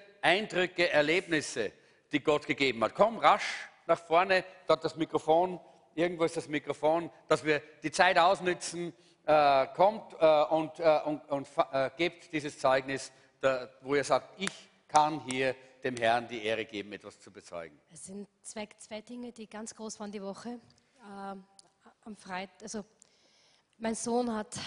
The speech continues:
Speaker 2: eine Lehrstelle gesucht und wir haben wirklich zum Herrn geschrien dafür, weil es ist jetzt März und er ist schon im ersten Lehrjahr. Und ich habe Geburtstag gehabt, gesagt: „Herr, es ist mir alles egal, aber du bist mir wichtig die Woche.“ Und, und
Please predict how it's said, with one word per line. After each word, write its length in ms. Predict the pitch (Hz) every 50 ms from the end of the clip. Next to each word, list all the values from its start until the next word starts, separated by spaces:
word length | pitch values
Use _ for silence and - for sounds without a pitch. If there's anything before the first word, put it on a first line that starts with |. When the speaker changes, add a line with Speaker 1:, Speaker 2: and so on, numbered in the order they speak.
| - -
Speaker 2:
eine 100 | 226 220
Lehrstelle 460 | 214 214 233 220 - - 220 208 208
gesucht 420 | - 214 - - - 220 - - -
und 80 | 226
wir 60 | 208
haben 100 | 208 202
wirklich 360 | 196 202 - 208 190 - - - - _ _ _ _ _ _ -
zum 120 | - 233
Herrn 160 | 226 214 214
geschrien 460 | 208 220 - - - 233 226 233 233
dafür, 320 | 214 208 - - 220 208 185
weil 160 | 196 196 196
es 120 | 185 -
ist 160 | 220 196 - -
jetzt 380 | 208 190 - - - _ -
März 380 | 196 185 190 214 202 - - -
und 240 | 202 196 - - _ _ _ _ _ _ _ _ _ _ _
er 120 | 208 202
ist 80 | 202 -
schon 140 | 233 220
im 100 | 220 214
ersten 340 | 202 196 190 180 - - 220
Lehrjahr. 480 | 202 196 190 190 208 220 220 226 240 226 _ _ _ _ _ _ _ _ _ _ _ _ _ _ _ _ _ _ _ _ _ _ _ _ _ _ _ _
Und 240 | - 254 254 226 - - - - - - -
ich 100 | - -
habe 100 | 311 -
Geburtstag 440 | - 302 - 294 269 - - 269 -
gehabt, 240 | - 226 208 214 -
gesagt: 180 | - 208 - 254
„Herr, 200 | 269 269 277 277 - - -
es 140 | 247 247 -
ist 120 | 254 -
mir 120 | 247 247 226
alles 200 | 233 240 220 -
egal, 300 | 254 - - 220 220 226
aber 180 | 226 226 226 226 - _ _ _ _ _ -
du 80 | 269 247
bist 260 | - 240 202 - -
mir 120 | 226 202
wichtig 340 | 196 208 - - - 220 -
die 120 | - 220
Woche.“ 360 | 202 202 190 - - 214 208 208
Und, 260 | 214 208 208 - - _ _ _ _ _ _ _ _ _ _ _ _ _ _ _ _ _ _ _ _ _ _ _ _ _
und 520 | 269 254 247 247 247 247 240 240 233 -